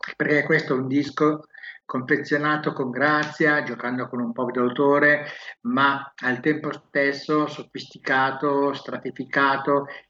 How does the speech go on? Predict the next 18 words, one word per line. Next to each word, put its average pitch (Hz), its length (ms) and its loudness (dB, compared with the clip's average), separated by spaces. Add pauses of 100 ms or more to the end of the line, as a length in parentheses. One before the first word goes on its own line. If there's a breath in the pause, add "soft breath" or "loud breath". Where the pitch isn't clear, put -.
capace 147 520 2
insomma 135 340 -4
di 127 80 -6
trovare 139 320 0
un 139 140 0
equilibrio 143 640 0
fra 123 180 -4
la 120 100 0
melodia, 131 760 2
il - 100 -10
senso 127 400 -4
di 117 100 -4
fragilità, 123 880 0
il - 600 -6
romanticismo 151 1000 4
e 131 140 0
riflessioni 127 520 0
personali. 117 640 0